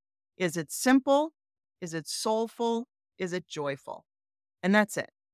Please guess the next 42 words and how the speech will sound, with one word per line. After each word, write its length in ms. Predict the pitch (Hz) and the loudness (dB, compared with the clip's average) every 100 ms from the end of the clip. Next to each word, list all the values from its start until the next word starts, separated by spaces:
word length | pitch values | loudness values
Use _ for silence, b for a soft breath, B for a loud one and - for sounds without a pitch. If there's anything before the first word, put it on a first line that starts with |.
| _ - | _ -2
That's 260 | 220 - - | -2 -2 -6
really, 300 | 214 220 202 | -4 -2 -2
like, 240 | 185 175 | -2 -4
I 160 | - 160 - | -8 -8 -4
ask 280 | 190 214 214 | -4 -4 -6
myself 440 | 196 - 180 170 | -6 -6 -8 -6
that 180 | 165 160 | -4 -4
with 140 | 170 - | -4 -4
everything. 440 | 165 156 156 143 135 | -4 -4 -8 -12 -14
Is 100 | 147 | -14
it 120 | 156 | -12
simple? 400 | - 220 220 220 B B - | -6 -6 -4 -6 B B -4
So 160 | 226 | 2
I 160 | 247 294 | 4 4
have 260 | 262 202 - | 2 0 -2
so 540 | - - - 269 262 | -10 -8 -2 2 4
many 240 | 277 240 214 | 2 0 -4
incredible 440 | 196 202 185 175 | -6 -6 -6 -4
opportunities 760 | 165 175 165 180 175 160 156 - | -6 -8 -14 -12 -10 -10 -10 -12
coming 300 | 175 170 165 | -8 -8 -6
my 160 | 156 | -6
way 200 | 151 156 | -4 -4
right 180 | 151 151 | -4 -6
now 240 | 151 147 147 _ _ - | -8 -8 -10 _ _ -6
with 300 | 160 156 - | -2 -2 -2
the 100 | 160 | -2
work 280 | 165 165 - | -2 -4 -4
that 100 | 160 | -4
I 120 | 156 | -4
do 380 | 135 156 156 151 | -6 -4 -2 -4
and 120 | 139 | -6
partnerships 800 | - 170 160 156 - 151 151 - | -6 -6 -6 -8 -6 -6 -6 -10
and 220 | 139 139 - _ - | -10 -10 -14 _ -12
speaking 480 | - 226 220 202 180 | -8 -6 -8 -8 -10
engagements, 540 | 165 165 156 165 - | -10 -10 -10 -12 -8
so 180 | - 233 | -4 -2
many 200 | 233 202 | -2 -6
things. 280 | - 156 - | -10 -14 -12
They're 140 | 156 | -8
all 160 | - 214 | -2 -2
very 180 | 214 190 | 0 -4
exciting. 420 | 180 156 151 | -6 -6 -6